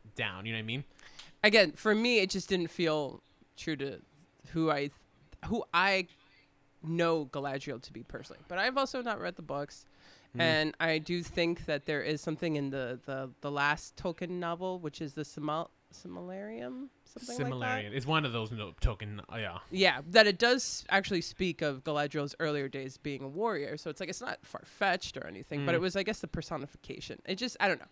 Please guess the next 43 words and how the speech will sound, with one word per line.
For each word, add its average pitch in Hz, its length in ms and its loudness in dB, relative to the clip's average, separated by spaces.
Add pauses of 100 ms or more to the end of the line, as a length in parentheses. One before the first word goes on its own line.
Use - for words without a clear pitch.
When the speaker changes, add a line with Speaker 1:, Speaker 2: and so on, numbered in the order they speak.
(200)
Speaker 2:
For 269 140 0
me, 269 120 2
it 285 80 0
just 226 160 -6
didn't 202 180 0
hit. - 220 -4 (280)
That's 294 180 -6
it. 170 180 0 (760)
Speaker 1:
All 123 180 -6
right. 117 200 -4 (180)
Speaker 2:
Sorry. 190 200 2 (120)
Speaker 1:
She - 20 0
slaps 127 280 2
for 117 80 -4
me. 107 280 0 (240)
Speaker 2:
<laughs> 233 200 -2
Speaker 1:
I, 139 200 2 (240)
you 170 80 0
know 180 160 6
who 190 180 6
else 175 360 6
also 170 380 0
slaps 175 340 -2
for 185 60 -8
me? 180 180 -2
The 160 100 -4
little 139 460 -2 (400)
Harfoot, 107 640 0
which 120 220 -4
are 107 500 -2 (300)
descent-, 127 440 -6
the, 107 500 -2
the, 104 300 -2
the 101 340 -4 (1080)
peoples 156 460 2
that 240 180 0
will 123 80 -2
Speaker 2:
Precursors 123 40 -2
Speaker 1:
become 240 260 0
Speaker 2:
to - 60 -6
Speaker 1:
hobbits. 226 180 4
Speaker 2:
hobbits? 277 240 -2
Speaker 1:
Yeah. 107 220 2